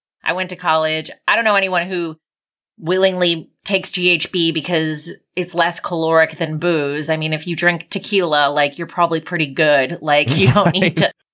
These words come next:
Speaker 2: Yeah.
Speaker 1: I just think the notion of a hundred and ten liquid grams of the date rape drug and just being like, "What? We like to party." Like, I don't get it, but that's why it's interesting, 'cause people are like, "No, they're swingers." And everyone's like, "Yeah, yeah, swingers." Like, what's,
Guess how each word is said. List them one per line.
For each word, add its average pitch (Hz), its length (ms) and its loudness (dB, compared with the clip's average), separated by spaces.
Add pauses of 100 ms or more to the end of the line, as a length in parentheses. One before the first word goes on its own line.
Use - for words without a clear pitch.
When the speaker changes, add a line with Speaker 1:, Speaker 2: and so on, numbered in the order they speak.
(140)
Speaker 2:
Yeah. - 140 2
Speaker 1:
I 262 100 2
just 311 260 0
think 269 260 0
the - 60 0
notion 196 400 0
of 170 120 0
a 170 80 4
hundred 185 220 0
and 175 140 -4
ten 175 220 -2
liquid 165 260 -6
grams 156 440 -2
of 151 140 -10
the 160 100 -6
date - 400 -2
rape 160 240 -2
drug 151 400 2
and 156 80 -8
just 151 100 -6
being 156 120 -10
like, 160 140 -6
"What? 240 300 2
We 175 140 -6
like 196 200 2
to 220 60 -8
party." 226 580 0
Like, 180 220 0
I 208 320 0
don't 240 220 -2
get 240 160 2
it, 262 280 -2
but 180 340 2 (520)
that's 190 240 0
why 202 80 2
it's 233 100 -2
interesting, 208 640 -8
'cause 180 400 -6 (200)
people 185 280 -4
are 185 80 4
like, 180 220 2
"No, 277 260 4
they're 196 140 2
swingers." 214 640 0
And 190 140 -2
everyone's 180 320 0
like, 190 160 0
"Yeah, 302 100 4
yeah, 302 220 2
swingers." 233 500 -2
Like, - 200 -6 (280)
what's, 202 560 -14